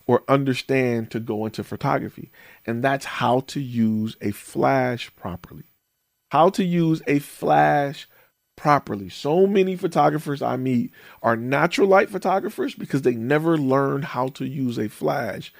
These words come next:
properly. If you learn how to use a flash properly, you will never call yourself a natural light photographer, because natural light doesn't give you any better light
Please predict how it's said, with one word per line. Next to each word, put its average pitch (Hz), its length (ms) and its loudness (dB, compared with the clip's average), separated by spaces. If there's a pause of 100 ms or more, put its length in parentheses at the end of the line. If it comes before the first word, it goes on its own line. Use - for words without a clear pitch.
(240)
properly. 95 480 -4
If 101 80 -8
you 190 160 0
learn 226 300 8
how 208 100 4
to 190 80 4
use 180 320 0
a 156 120 4
flash 151 600 0 (320)
properly, 147 420 2
you 135 200 -2
will 127 100 4
never 143 320 2
call 123 220 -2
yourself 113 440 -4
a 110 140 -4
natural 107 500 -6
light 95 220 -8
photographer, - 560 -4 (340)
because 151 360 2
natural 185 500 4
light 147 320 4
doesn't 160 320 0
give 156 180 2
you 151 220 -4
any 151 300 -2
better 151 480 2
light 120 320 2